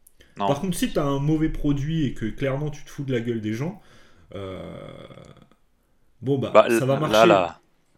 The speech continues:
Speaker 1: la preuve sociale va aussi faire son tour là-dessus, parce que les gens vont
Speaker 2: Exactement.
Speaker 1: raconter que c'est de la merde,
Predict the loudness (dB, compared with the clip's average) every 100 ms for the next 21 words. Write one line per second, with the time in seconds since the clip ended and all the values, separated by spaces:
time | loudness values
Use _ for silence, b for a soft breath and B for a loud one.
0 | _ 2 2 2 0 0 4 6 8 6
1 | 2 2 2 2 -2 -8 2 2 2 -4
2 | -8 -8 -4 0 2 2 2 6 6 6
3 | 0 -2 -2 -2 0 2 4 2 0